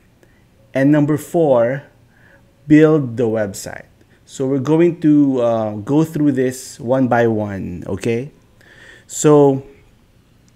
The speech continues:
most clients or customers will expect to be able to find your business or services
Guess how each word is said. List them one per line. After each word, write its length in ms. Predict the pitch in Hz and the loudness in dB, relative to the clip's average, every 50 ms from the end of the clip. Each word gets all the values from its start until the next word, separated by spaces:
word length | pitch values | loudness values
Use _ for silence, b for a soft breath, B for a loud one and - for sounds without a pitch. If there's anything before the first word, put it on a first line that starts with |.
| _ _ _ _ b b b b b b b b - | _ _ _ _ b b b b b b b b -2
most 400 | 135 147 170 180 175 175 - - | 2 6 6 6 6 4 0 0
clients 560 | - 165 170 160 165 165 151 147 135 120 - | 4 6 6 8 8 8 8 6 4 2 2
or 120 | 135 131 123 | -2 -2 -2
customers 800 | - - 143 147 - - - - 135 120 117 117 110 - - 127 | -2 0 0 0 0 -2 -2 0 0 2 0 0 -2 -4 -2 -2
will 160 | 127 127 - | -2 0 0
expect 800 | 117 117 - - - - _ - 151 135 127 - - - - - - - _ | -2 -4 -4 -6 -8 -8 _ -2 -2 -2 -2 -4 -10 -16 -16 -16 -16 -10 _
to 80 | 139 120 | -4 -2
be 260 | 127 135 131 139 139 | 0 0 2 2 0
able 220 | 139 135 139 135 | 2 2 0 0
to 120 | 139 143 123 | 0 -4 -6
find 360 | - - 127 127 135 131 131 | -4 -2 0 2 2 4 2
your 100 | 127 120 | 2 0
business 540 | 113 120 135 135 123 - 131 123 120 - - | -2 -2 -4 -4 -4 -6 -8 -8 -8 -8 -10
or 80 | 113 | -12
services 760 | - - - 143 143 135 127 127 123 - 127 113 113 - - | -12 -8 -6 -4 -4 -4 -4 -4 -6 -6 -8 -12 -12 -14 -16